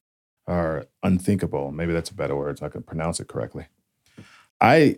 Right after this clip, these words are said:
I, I really am interested in hearing from somebody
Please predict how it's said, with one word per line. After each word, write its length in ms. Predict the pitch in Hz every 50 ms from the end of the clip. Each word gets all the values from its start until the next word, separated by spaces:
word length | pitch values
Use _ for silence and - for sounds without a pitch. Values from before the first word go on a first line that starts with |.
| -
I, 320 | 95 107 107 107 107 101 - _ _ _ _ -
I 220 | 98 104 98 87 98 - _ _ _ _ _ _ _ _ _ _ _ _ _ _ -
really 580 | - 110 123 135 147 147 147 139 131 127 120 117 - _ _ _ _ _ _ _ _ _ _ _ _ _ _ _ _ _ _ _ _ _ _ - - _ _ _ _ _ _ -
am 140 | 127 123 127
interested 360 | 131 131 - - - 123 110
in 120 | 107 95 90
hearing 320 | - - 113 110 110 104
from 160 | 104 - 110
somebody 540 | - - 117 113 113 110 110 110 110 113